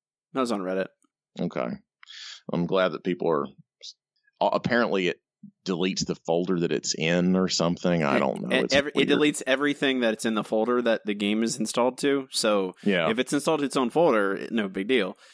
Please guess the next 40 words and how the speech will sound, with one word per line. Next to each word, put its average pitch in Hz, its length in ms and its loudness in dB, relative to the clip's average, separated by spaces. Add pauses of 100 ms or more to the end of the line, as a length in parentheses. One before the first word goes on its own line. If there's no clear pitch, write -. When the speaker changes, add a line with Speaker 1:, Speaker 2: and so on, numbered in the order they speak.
(100)
Speaker 1:
If 107 140 -2
it's 110 160 -2
Speaker 2:
Right. 107 100 0
Speaker 1:
installed 98 520 2
to 95 540 0
your, 92 460 -2 (440)
your - 400 -6
main 101 240 0
drive 117 360 0
or 185 40 -10
some - 220 -8
shit, - 400 -4 (240)
<laughs> - 240 -20
then 139 140 2
Speaker 2:
Yeah. 73 260 2
Speaker 1:
it 123 60 -6
deletes - 380 -2
a 143 60 -4
bunch 117 280 -2
of, 110 200 -4 (520)
you 127 100 -2
know, 98 240 0 (600)
system 139 360 -2
files. 95 440 -2 (200)
Not 196 300 0
so 143 160 -2
good. 123 160 0
Speaker 2:
It's 98 120 -2
not 95 220 4
a, 78 140 2 (240)
yeah, 90 360 0
it's 98 180 -10
not 95 200 2
a 87 40 0
very 90 340 0
smart, 92 680 0
uh, 78 360 2 (720)
not 95 200 0
a 85 40 0
very 82 440 2